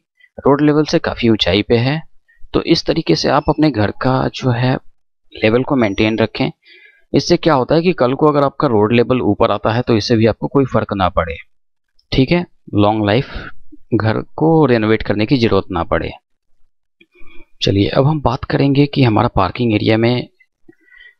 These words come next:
जो है क्या-क्या फैसिलिटीज हैं। पार्किंग एरिया में हमारी जो ये हमारी कार पार्किंग आ जाती है यहाँ पे,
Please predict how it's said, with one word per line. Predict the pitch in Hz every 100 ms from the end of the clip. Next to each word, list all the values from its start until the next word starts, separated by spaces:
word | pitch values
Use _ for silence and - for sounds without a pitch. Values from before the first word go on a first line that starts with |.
| -
जो | 113 120
है | 120
क्या-क्या | 123 107 - 107
फैसिलिटीज | 110 101 104 104 110 104
हैं। | 117
पार्किंग | - 85 85 131 120
एरिया | 117 117
में | 117
हमारी | 117 107 104 107
जो | 101
ये | 104 101 104
हमारी | 107 95 95
कार | - 90
पार्किंग | - 98 - 107
आ | 101
जाती | 101 -
है | 107
यहाँ | 98 98
पे, | -